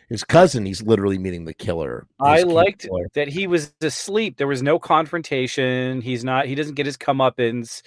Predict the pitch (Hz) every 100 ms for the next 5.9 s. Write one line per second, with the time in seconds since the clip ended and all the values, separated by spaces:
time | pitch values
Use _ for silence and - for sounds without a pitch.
0 | 131 110 101 175 104 98 90 90 80 87
1 | 85 _ _ _ 165 196 175 151 - 180
2 | 202 220 - 156 151 - 127 - 151 156
3 | 120 127 - 123 120 117 120 127 117 110
4 | 123 120 107 98 107 87 120 110 104 123
5 | - 113 98 - 98 92 95 104 -